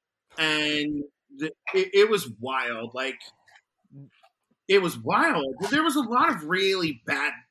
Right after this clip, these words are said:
like, challenges that were done in bad taste. And I just, honestly, it's so funny because I don't think that people get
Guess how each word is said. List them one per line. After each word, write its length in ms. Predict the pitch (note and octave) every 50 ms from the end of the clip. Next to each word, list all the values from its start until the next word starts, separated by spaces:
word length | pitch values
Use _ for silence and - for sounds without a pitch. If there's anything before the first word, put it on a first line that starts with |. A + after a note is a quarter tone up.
| -
like, 180 | D#3 D3 B2+ -
challenges 480 | - - F3+ E3+ E3+ E3+ D#3 C#3+ C#3
that 100 | C#3+ D#3
were 60 | D3 C#3+
done 160 | C#3+ D#3 D#3+
in 80 | C#3+ C3+
bad 220 | D3 C#3+ C#3 C3+ - -
taste. 300 | G3 F#3 E3 - - - _ _ _ _ _ -
And 100 | G3+ G3+
I 100 | G#3 G#3
just, 300 | F3+ B3+ C4+ A#3+ - - -
honestly, 460 | G3+ A3+ B3+ B3+ A#3 - - G#3 F#3+
it's 160 | F3+ F3 -
so 120 | - A#3+ A#3+
funny 240 | - A3 A#3 A3+ G#3
because 260 | G3 E3+ F#3 F3+ E3
I 80 | E3+ F3+
don't 220 | F#3+ G#3+ A3 - - -
think 220 | - G3+ G3 F#3 F3
that 140 | E3+ -
people 400 | - - F#3+ F3 - E3+ D3 B2 -
get 400 | - C#3+ D3+ D#3 D3 C3+ A#2+ G#2+